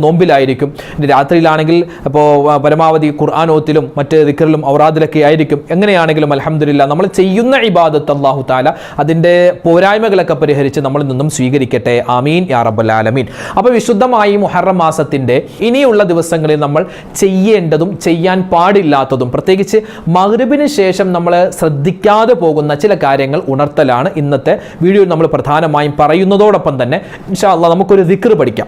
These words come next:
ഈ ഒരു ദിക്ർ പറഞ്ഞാൽ നമുക്ക് അല്ലാഹു തആല ഒരുപാട് നേട്ടങ്ങൾ തരുമെന്നാണ്, ഒരുപാട് നേട്ടങ്ങൾ തരും. ഇപ്പോൾ മുഹറം മാസത്തിൽ നമ്മൾ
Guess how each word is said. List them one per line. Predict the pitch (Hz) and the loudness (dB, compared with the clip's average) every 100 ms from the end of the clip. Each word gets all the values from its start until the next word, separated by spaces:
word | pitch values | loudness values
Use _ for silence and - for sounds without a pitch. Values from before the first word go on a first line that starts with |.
| 185 | -2
ഈ | 233 | 2
ഒരു | 220 175 | 2 2
ദിക്ർ | 165 196 147 | 2 2 2
പറഞ്ഞാൽ | 131 131 127 98 - - - - - - | 0 0 -2 -4 -14 -20 -18 -18 -18 -12
നമുക്ക് | - 190 175 | -6 -2 0
അല്ലാഹു | 175 175 175 | 2 0 0
തആല | 160 165 160 - - 175 | 0 2 0 -4 -4 2
ഒരുപാട് | 202 214 226 240 226 | 4 4 4 4 2
നേട്ടങ്ങൾ | 170 156 165 160 131 | 0 0 0 0 0
തരുമെന്നാണ്, | 120 117 110 107 196 | -2 -2 -4 0 2
ഒരുപാട് | 233 247 262 220 | 2 4 2 2
നേട്ടങ്ങൾ | 175 165 151 127 | 0 -2 -2 -2
തരും. | 107 - - - - - | -2 -4 -14 -16 -12 -4
ഇപ്പോൾ | 202 214 | 0 2
മുഹറം | 220 254 285 269 | 0 0 0 2
മാസത്തിൽ | 226 220 214 202 208 202 | 0 0 0 2 2 0
നമ്മൾ | 185 190 | 0 2